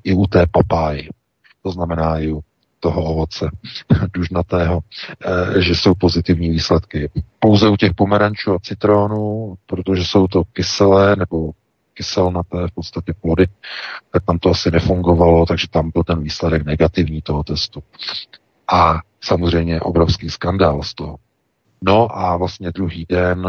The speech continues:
Tanzánie oznámila, že s okamžitou platností přestává, eh, odebírat všechny testy od Číny.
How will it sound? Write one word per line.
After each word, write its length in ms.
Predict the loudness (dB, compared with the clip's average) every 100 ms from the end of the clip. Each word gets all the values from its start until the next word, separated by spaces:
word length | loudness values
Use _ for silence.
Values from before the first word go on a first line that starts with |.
| -4
Tanzánie 640 | -4 -4 0 0 0 -2 -2
oznámila, 920 | -4 -2 0 2 2 2 2 2 0
že 280 | 0 2
s 160 | 2 0
okamžitou 520 | -2 -2 0 0 0
platností 920 | 2 0 0 -4 -6 -4 0 2 2 0 _ -20 -16 -8 -4
přestává, 1000 | 2 2 2 2 4 4 4 4 4 0
eh, 720 | -6 -18 -12 0 4 4 4
odebírat 580 | 2 0 0 2 2 2
všechny 720 | -2 0 0 0 -2 -2 -4 -8 _ _
testy 640 | 0 0 -4 -4 -4 -2 -6 _
od 140 | -6
Číny. 500 | -2 -2 -2 -4 -8